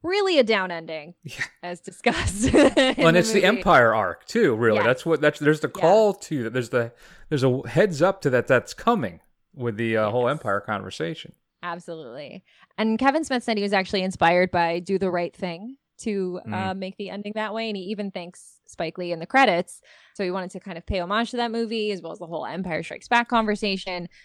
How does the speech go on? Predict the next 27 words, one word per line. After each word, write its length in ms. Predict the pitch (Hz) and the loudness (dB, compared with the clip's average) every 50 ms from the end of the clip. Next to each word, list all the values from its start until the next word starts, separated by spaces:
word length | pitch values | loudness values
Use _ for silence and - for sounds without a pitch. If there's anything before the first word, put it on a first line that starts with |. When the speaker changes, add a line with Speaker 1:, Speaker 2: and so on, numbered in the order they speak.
| _ _ _ _ - | _ _ _ _ -4
Speaker 1:
But 300 | 185 185 175 170 165 - _ | 0 2 2 2 0 -4 _
the 260 | 220 214 214 208 202 | -6 -4 -2 0 0
ending 300 | - 190 220 233 247 202 | 0 0 0 0 0 0
just 180 | - 196 - - | -2 -6 -8 -8
didn't 260 | 180 175 170 143 - _ _ _ | -10 -10 -10 -12 -16 _ _ _
really 220 | 185 185 180 170 | -8 -6 -6 -6
sit 280 | 170 - - 196 - - | -6 -4 -4 -4 -2 0
well 260 | - 220 233 240 240 254 | 2 4 4 4 4 4
with 180 | 247 247 - - | 2 0 -2 -4
critics 360 | - 262 262 269 254 - - - | -4 -4 -4 -4 -4 -6 -6 -4
early 340 | 190 208 208 208 214 220 | -2 0 0 0 0 0
in 160 | 226 226 226 220 | 0 0 0 2
the 160 | 226 226 226 | 2 2 2
production 380 | - 240 233 233 233 - 240 240 | 2 2 2 2 2 0 -2 -2
process, 580 | 240 254 247 247 247 - 262 262 269 269 - - - | 0 2 2 2 2 0 0 0 0 -2 -6 -10 -10
and 500 | - 185 185 180 180 180 180 180 175 170 - | -8 -6 -4 -4 -4 -6 -8 -10 -12 -6 -4
they 160 | 185 185 175 | -4 -4 -2
talked 260 | - 185 - - - | -4 -6 -8 -8 -10
him 60 | 170 | -14
into 160 | 170 165 160 - | -16 -16 -14 -8
cutting 240 | - 170 160 160 | -6 -6 -6 -6
it 120 | 165 160 - | -8 -10 -6
short. 340 | - 185 175 180 180 - - | -4 0 0 2 0 0 -2
And 240 | - 180 175 165 170 | -6 -12 -12 -12 -10
so 180 | - - 170 170 | -8 -8 -8 -6
Dante 400 | - 180 156 160 - - - 156 180 | -6 -8 -10 -12 -12 -16 -10 -2 2
lives, 460 | 240 277 277 233 - - - - | 4 4 4 2 -2 -8 -20 -20